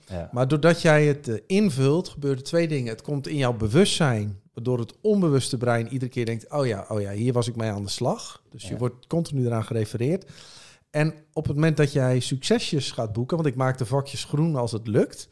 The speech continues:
Speaker 2: dan, eh, wordt jouw beloningssysteem actief en dat motiveert je nog meer om het door te zetten.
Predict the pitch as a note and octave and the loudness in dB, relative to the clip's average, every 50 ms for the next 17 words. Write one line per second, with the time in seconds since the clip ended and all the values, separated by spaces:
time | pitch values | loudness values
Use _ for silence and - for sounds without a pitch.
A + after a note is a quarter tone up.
0 | _ _ _ _ _ _ _ _ _ _ _ _ _ _ _ - A2+ C#3 D3 F3 | _ _ _ _ _ _ _ _ _ _ _ _ _ _ _ -4 0 2 2 2
1 | F3 E3 D#3 - - - C3 C3 B2+ B2 B2 B2 A#2+ A#2+ B2+ - B2+ C3 C#3 C3 | 2 -2 -6 -8 -8 -4 -2 0 0 0 0 0 0 -2 -4 -6 -4 -4 0 2
2 | D#3 C#3+ C3 C3 C3 C#3+ D#3+ F#3+ F#3 - - - - C#3+ B2 A#2+ - A#2+ A2+ - | 2 2 2 4 2 4 4 2 0 0 -2 -4 -2 -2 -4 -4 -4 -8 -10 -8
3 | - B2+ D#3 G3 - - - B2+ A#2+ A2 A#2 C3 D3+ D#3 C#3+ C#3+ B2 G2+ C#3 D#3+ | -4 -4 -4 -4 -4 -8 -8 -6 -6 -6 -2 0 0 0 0 -2 -4 -2 0 0
4 | E3+ E3 - C#3 B2 C#3 F3 E3 - D#3 C#3 C3 - B2 A#2+ A2 G#2+ C#3 D#3 F3+ | 0 -2 -2 -4 -2 -2 -2 -2 -2 -4 -6 -4 -4 -4 -2 0 0 0 0 0
5 | E3+ - A2 - G#2+ F#2 F#2 - - - | 0 -4 -4 -4 -4 -4 -6 -8 -14 -16